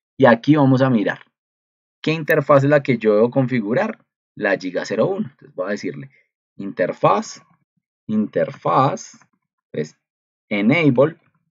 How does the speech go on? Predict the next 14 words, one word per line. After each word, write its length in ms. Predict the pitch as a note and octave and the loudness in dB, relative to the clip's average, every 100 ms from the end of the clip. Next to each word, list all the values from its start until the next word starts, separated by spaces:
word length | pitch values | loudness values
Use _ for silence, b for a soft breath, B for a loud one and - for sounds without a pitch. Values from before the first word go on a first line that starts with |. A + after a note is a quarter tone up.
| _ _ _ | _ _ _
configure 680 | A2 A2 G2 G2+ F2+ E2+ E2+ | -2 -2 -2 -6 -6 -4 -4
terminal, 1040 | - C#3 D#3+ G3 G#3 F#3 C#3+ D3 E3+ A#3 _ _ _ _ _ _ - | 0 -2 -2 -4 -2 2 2 2 -2 -10 _ _ _ _ _ _ -4
interfaz, 1000 | C#3 C#3+ E3 F3+ - C#3+ A2+ B2+ D#3+ D#3+ | -2 0 -2 -4 -4 2 2 2 -2 -2
gigabit 640 | C#3+ A2+ G2 F2+ F2 D#2+ - | 0 4 4 2 -6 -8 0
Ethernet 580 | E3 C#3 C3+ C#3 D#3 - | 2 2 0 -2 -6 -10
cero, 640 | - - E3 E3+ E3+ F3 _ _ _ _ _ F3+ | -12 -2 2 2 0 -4 _ _ _ _ _ -12
slash 420 | E3+ C#3 C3+ C3+ - - | -2 2 2 -2 -14 -8
uno. 340 | G3 F#3 C#3 _ _ _ _ _ _ - | -4 -2 -4 _ _ _ _ _ _ -8
Le 80 | G#2+ | -6
vamos 180 | G#2 | -2
a 40 | A#2+ | -2
decir 240 | A#2 F#2 | 0 0
no 180 | A2 D#3+ | 2 0
shutdown. 680 | C#3 A2+ - C3+ G3 A3+ | 0 -2 2 2 2 -4